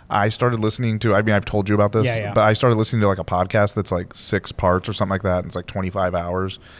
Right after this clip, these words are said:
Speaker 1: and it's all, it, it, I mean, it starts with, like, explaining that, like,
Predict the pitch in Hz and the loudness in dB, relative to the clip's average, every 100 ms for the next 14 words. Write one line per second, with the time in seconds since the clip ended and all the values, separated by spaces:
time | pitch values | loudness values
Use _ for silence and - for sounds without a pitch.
0 | - - - - 95 104 92 - 95 98 | -20 -20 -10 -2 0 0 -4 -2 2 2
1 | 98 113 101 - 120 110 110 110 - - | 2 0 -6 -4 -2 0 -2 -2 -4 0
2 | 104 113 - 107 98 101 - 98 - - | 0 -2 -2 -4 -2 -4 -4 -8 -8 -4
3 | 101 98 98 95 95 90 90 87 - | -2 -2 -2 -2 -2 -2 -4 -6 -10